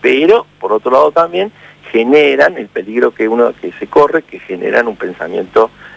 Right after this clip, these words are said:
este, refuerzan el pensamiento único o, o visiones unilaterales, ¿no? ¿Por qué? Bueno, uno lee y le empieza a llegar solo la información que uno tiene ganas de leer y no está expuesto a alternativas. Entonces, en ese sentido,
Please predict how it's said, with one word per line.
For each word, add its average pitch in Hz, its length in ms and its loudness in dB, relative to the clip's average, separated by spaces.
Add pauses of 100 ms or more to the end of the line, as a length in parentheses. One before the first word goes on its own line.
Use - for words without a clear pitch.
este, - 340 -10 (140)
refuerzan 127 520 0
el 107 60 -2
pensamiento 98 600 -2
único 123 580 0 (300)
o, 90 280 0
o 92 160 0
visiones 110 520 -2
unilaterales, 90 880 -4
¿no? - 160 -4 (440)
¿Por - 180 2
qué? 127 200 0
Bueno, 110 240 2 (160)
uno 110 220 -2
lee 123 340 0
y 107 40 -8
le 95 100 -8
empieza 95 340 -10
a - 20 -6
llegar 110 260 2 (180)
solo 117 280 0
la 104 80 -8
información 92 540 -8
que - 100 -12
uno 95 320 -4
tiene 95 200 -6
ganas 92 260 2
de 98 80 2
leer 120 320 2 (380)
y 95 80 -8
no 95 60 -6
está 92 160 -4
expuesto 92 720 -2
a - 120 -2
alternativas. - 800 -8 (480)
Entonces, 135 540 0
en 113 140 0
ese 135 220 -2
sentido, 135 580 2